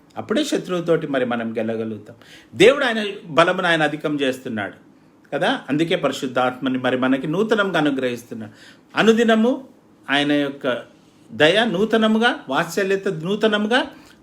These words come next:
పుడుతుందంట. నిన్న పుట్టలేదు, ఈరోజు పుడుతుంది. మరి అనుదినము మన కొరకు ఆయన నూతన పరుస్తున్నాడు. ఆయన వాత్సల్యత సమస్తము కూడాను నూతన పరుస్తున్నాడు. మరి ఆయన బలము, సామర్థ్యము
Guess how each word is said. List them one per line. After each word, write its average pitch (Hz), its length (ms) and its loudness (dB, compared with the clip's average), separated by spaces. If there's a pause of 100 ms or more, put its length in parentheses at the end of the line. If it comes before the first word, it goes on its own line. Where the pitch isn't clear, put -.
పుడుతుందంట. 226 480 4
నిన్న 143 440 -4
పుట్టలేదు, 208 500 2
ఈరోజు 165 260 4
పుడుతుంది. 147 480 -6 (760)
మరి 147 240 2 (340)
అనుదినము 269 540 4
మన 226 220 6
కొరకు 214 240 2
ఆయన 185 220 0
నూతన 196 280 0 (100)
పరుస్తున్నాడు. 135 580 0
ఆయన 117 220 -2
వాత్సల్యత 143 580 0 (680)
సమస్తము 220 640 2
కూడాను 131 340 2 (360)
నూతన 151 280 -2 (100)
పరుస్తున్నాడు. 107 540 -8 (480)
మరి 120 140 -2 (180)
ఆయన 196 200 2 (520)
బలము, 214 300 6 (180)
సామర్థ్యము 190 580 2